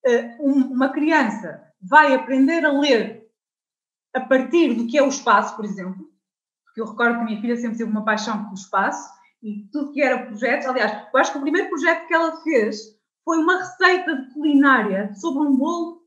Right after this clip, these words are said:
que era o bolo das fadas. E foi incrível como é que ela, ela na altura já, já sabia ler, mas como é que ela aprendeu as medidas de capacidade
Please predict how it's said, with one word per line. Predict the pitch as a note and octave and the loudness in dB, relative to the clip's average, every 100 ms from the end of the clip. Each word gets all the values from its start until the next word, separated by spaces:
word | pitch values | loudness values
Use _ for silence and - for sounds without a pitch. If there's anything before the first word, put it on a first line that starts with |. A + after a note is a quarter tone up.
| _ | _
que | |
era | C4 A#3 | -2 0
o | B3 | 0
bolo | F#4+ E4+ | -2 -2
das | D4+ D4+ | -4 -4
fadas. | - G#3 F#3 - - - _ _ _ _ _ _ _ _ | -2 -2 -4 -12 -16 -20 _ _ _ _ _ _ _ _
E | B3+ | -6
foi | A#3 G#4 | 2 4
incrível | B4 - - F4+ D4+ A#3 A#3+ | 4 -2 2 4 4 0 -2
como | - D#4 | -2 0
é | E4+ | 0
que | E4+ C#4 | 0 0
ela, | G#3 G3+ A#3+ - - | 2 0 -2 -6 -2
ela | A3+ | 0
na | B3 | 2
altura | A#3 D4+ A#3+ | 0 -2 -2
já, | B3+ - | -2 -2
já | A#3 | -4
sabia | A#3 G3+ F#3+ F3+ | -4 -6 -6 -6
ler, | F#3+ - _ _ _ | -8 -14 _ _ _
mas | A3+ | -10
como | A#3 D#4+ | -2 -2
é | F#4 | -2
que | - C#4+ | -2 0
ela | G#3+ A#3 | 2 0
aprendeu | A#3+ D#4 D4 C4+ G3+ | 0 -2 2 2 2
as | G#3+ | 2
medidas | B3+ C4+ G4 E4 - | 2 4 2 0 -6
de | - | -6
capacidade | G4+ F4 E4 D4 B3 G3+ F#3+ | -6 -6 -10 -4 0 0 0